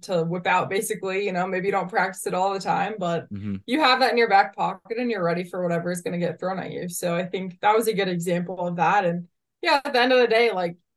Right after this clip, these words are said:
Speaker 1: you've trained and you've done all the skills to hopefully be ready for whatever situation is gonna be thrown at you. So people just stepped up and did what they could with, you know, the position that they were in, what they were asked to do, and what responsibilities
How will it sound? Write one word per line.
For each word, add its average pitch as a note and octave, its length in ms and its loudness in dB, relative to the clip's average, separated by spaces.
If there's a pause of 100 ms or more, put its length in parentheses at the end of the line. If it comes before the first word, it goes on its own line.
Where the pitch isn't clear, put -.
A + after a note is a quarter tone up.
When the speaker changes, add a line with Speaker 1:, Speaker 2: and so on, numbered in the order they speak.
(120)
Speaker 1:
you've G3+ 300 -10
trained G#3 500 -2
and F3+ 160 -2
you've F3 140 -2
done F#3+ 160 0
all G#3 100 4
the A#3 120 0
skills G3 840 -2 (140)
to F#3 280 -4
hopefully A3 420 4
be G#3 140 -4
ready G3 440 0
for G3 100 -6
whatever F#3 260 -2
situation F#3+ 520 -8
is F3 60 -6
gonna F3 120 -2
be F3 80 -4
thrown E3+ 260 -6
at - 100 -10
you. F3 160 -10
So - 260 -6
people F3+ 320 -8
just F3 240 -6
stepped F#3+ 320 -2
up G3 200 0
and F3 320 -2
did F#4+ 280 -4
what G4+ 100 -6
they G#3 140 -2
could G#3 280 -2
with, F3+ 200 -2 (440)
you - 60 -10
know, F#3 220 0
the F#3 100 -2
position A3 380 0
that G3+ 140 2
they G3 120 0
were G3 140 0
in, G3 260 0
what F3+ 140 -2
they F3+ 80 -2
were F3+ 140 0
asked F3 260 -2
to F#3 80 -8
do, F#3+ 160 -2
and F#3 80 -6
what F3 160 -4
responsibilities F3 1080 -6